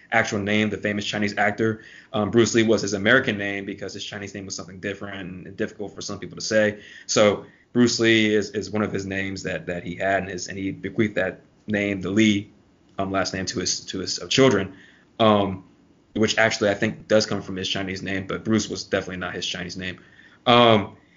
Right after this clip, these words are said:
and so that right there is an example modern day of how names function. We have similar things today. Um, Juan might become John in certain contexts. Um,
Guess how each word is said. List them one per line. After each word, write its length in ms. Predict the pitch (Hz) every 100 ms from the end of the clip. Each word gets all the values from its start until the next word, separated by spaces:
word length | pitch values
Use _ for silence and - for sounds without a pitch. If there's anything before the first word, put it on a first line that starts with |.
| _ -
and 100 | 131
so 160 | 131
that 500 | 123 131 131 - - _ _ _ 123
right 200 | 123 120
there 280 | 131 127
is 160 | 113 107
an 80 | 110
example 460 | 101 117 113 107 104
modern 280 | 110 104
day 220 | 104 110 104
of 100 | 98
how 220 | 101 101
names 400 | 98 98 98 -
function. 440 | - 107 107 107 104
We 120 | 104
have 180 | 98 -
similar 240 | 101 95
things 220 | 95 92
today. 580 | 95 107 113 113 107 - _ -
Um, 400 | 101 95 90 95
Juan 400 | 104 113 117 113
might 140 | 104
become 300 | 101 95 95
John 580 | 95 104 110 110 110 113 - _ _ _ 107
in 100 | 98
certain 240 | 110 107
contexts. 720 | 113 107 110 107 - - - - -
Um, 640 | 98 98 90 90 85 82